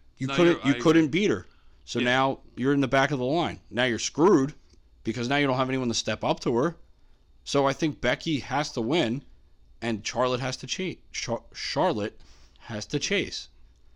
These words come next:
Speaker 1: Charlotte has to chase.
Speaker 2: Yeah.
Speaker 1: Ah, Charlotte has to
Speaker 2: Exactly.
Speaker 1: chase.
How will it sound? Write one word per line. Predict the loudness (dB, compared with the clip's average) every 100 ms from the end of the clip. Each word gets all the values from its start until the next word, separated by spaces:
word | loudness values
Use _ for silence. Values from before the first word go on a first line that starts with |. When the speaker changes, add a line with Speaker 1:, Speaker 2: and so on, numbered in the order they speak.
| -20 -20 -20 -20 -20
Speaker 1:
Charlotte | -2 0 2 0 -4
has | -8 -8
to | -4
chase. | -4 -2 -2 -4 -10 -10
Speaker 2:
Yeah. | -10 -10 -12 -16 -4
Speaker 1:
Ah, | -4 -4 -8
Charlotte | -16 -12 -8 -8 -10 -14
has | -12
to | -8 -8
Speaker 2:
Exactly. | -8 -8
Speaker 1:
chase. | -10 -14 -18 -20